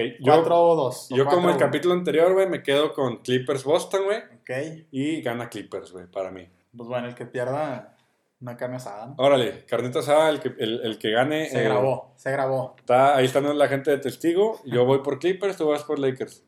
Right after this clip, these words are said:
Speaker 2: Va.
Speaker 1: Órale, pues. Este, Tony, muchas gracias, güey, por
Speaker 2: No,
Speaker 1: haber
Speaker 2: pues,
Speaker 1: venido.
Speaker 2: gracias por invitarme, te digo. Ojalá y les haya gustado a todos los que nos estén viendo y, pues, si, si es que nos llegamos a ver pronto, sigan disfrutando este canal.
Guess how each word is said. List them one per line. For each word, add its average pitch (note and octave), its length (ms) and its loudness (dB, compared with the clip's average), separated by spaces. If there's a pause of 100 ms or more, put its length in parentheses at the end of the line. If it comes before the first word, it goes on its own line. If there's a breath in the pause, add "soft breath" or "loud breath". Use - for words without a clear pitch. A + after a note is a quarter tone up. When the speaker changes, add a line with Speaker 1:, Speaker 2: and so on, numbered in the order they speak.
(120)
Speaker 2:
Va. A2 260 -14 (380)
Speaker 1:
Órale, A2+ 280 0
pues. - 380 -6
Este, B2+ 560 0
Tony, C#3+ 440 2 (760)
muchas B2+ 260 -2
gracias, B2 260 -4
güey, G#2+ 160 -4
por - 140 -6
Speaker 2:
No, - 60 0
Speaker 1:
haber E3+ 120 2
Speaker 2:
pues, B2 120 -2
Speaker 1:
venido. D3+ 400 -2
Speaker 2:
gracias C#3 300 -10
por D3 180 -12
invitarme, C3 480 -6
te C3 160 -10
digo. B2 260 -8 (160)
Ojalá C3+ 380 -4
y D3 340 -8 (540)
les C#3 180 -8
haya D#3+ 140 0
gustado D#3+ 400 0
a E3 80 -6
todos D#3+ 200 0
los D#3+ 140 -8
que B2+ 300 -12 (100)
nos B2+ 220 -20
estén C3+ 260 -12
viendo F3 380 -6
y, D3 200 -16 (300)
pues, - 380 -16
si, B2+ 280 -12
si C3 120 -10
es B2+ 120 -8
que D3 80 -10
nos C#3+ 120 -8
llegamos C3+ 340 -4
a C3+ 60 -2
ver C3+ 160 -6
pronto, C#3+ 500 -8 (140)
sigan C#3 260 -10
disfrutando C#3 420 -6
este C#3 140 -8
canal. C#3 400 -6